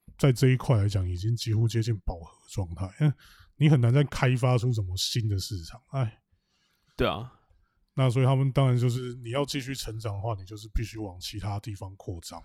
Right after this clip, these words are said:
Speaker 1: 嘛。
Speaker 2: 对啊。
Speaker 1: 所以北美目前看起来应该是他们第一块想要打下来的地方。
Speaker 2: 北美吗？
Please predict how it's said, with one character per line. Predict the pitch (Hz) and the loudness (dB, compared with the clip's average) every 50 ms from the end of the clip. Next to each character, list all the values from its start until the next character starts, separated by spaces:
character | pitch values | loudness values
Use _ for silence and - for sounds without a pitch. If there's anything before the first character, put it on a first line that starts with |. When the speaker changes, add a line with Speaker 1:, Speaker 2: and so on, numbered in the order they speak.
| - - | -12 -4
Speaker 1:
嘛。 | - 127 107 - _ _ _ _ _ - _ _ _ _ _ _ _ | -4 -4 -4 -4 _ _ _ _ _ -20 _ _ _ _ _ _ _
Speaker 2:
对 | - - 139 135 | 0 2 2 2
啊。 | 123 - - - - - | 2 -2 -8 -6 2 2
Speaker 1:
所 | - 123 | 4 4
以 | |
北 | 143 160 | 4 4
美 | 160 143 120 110 107 98 95 95 92 92 92 _ _ _ _ _ _ _ - | 4 4 2 2 0 -2 -4 -6 -8 -10 -12 _ _ _ _ _ _ _ -2
目 | - 165 143 | 0 2 2
前 | 127 - 117 110 117 | 2 0 0 -2 -2
看 | 107 131 135 120 | 0 0 0 -2
起 | 107 90 110 | -2 -4 -4
来 | 104 | -4
应 | 107 110 | -2 -2
该 | 113 117 | -2 -2
是 | 113 117 | -2 -4
他 | 107 104 123 | -6 -10 -10
们 | 113 113 104 101 107 117 120 _ _ _ _ _ _ _ _ _ _ - | -12 -12 -16 -18 -20 -20 -20 _ _ _ _ _ _ _ _ _ _ -4
第 | - 160 127 120 | -2 -2 0 0
一 | 120 | -2
块 | 117 - - 139 110 | -4 -4 -4 -4 -2
想 | 98 - 101 95 | -4 -4 -4 -4
要 | 107 110 | -4 -4
打 | - - - 90 82 | -4 -4 -6 -8 -8
下 | 85 - 107 92 | -10 -12 -12 -12
来 | 87 87 | -14 -16
的 | 87 90 87 | -20 -20 -20
地 | 90 95 92 _ | -20 -20 _ _
方。 | - - 110 117 117 110 _ _ _ _ _ _ _ _ _ - - _ - - - - _ _ _ _ _ - | -18 -14 -10 -10 -10 -12 _ _ _ _ _ _ _ _ _ -20 -20 _ -20 -20 -20 -20 _ _ _ _ _ -6
Speaker 2:
北 | - 113 107 107 | -4 -4 -2 -2
美 | 101 87 73 | -4 -6 -6
吗？ | 71 64 65 62 - - | -8 -8 -10 -12 -14 -18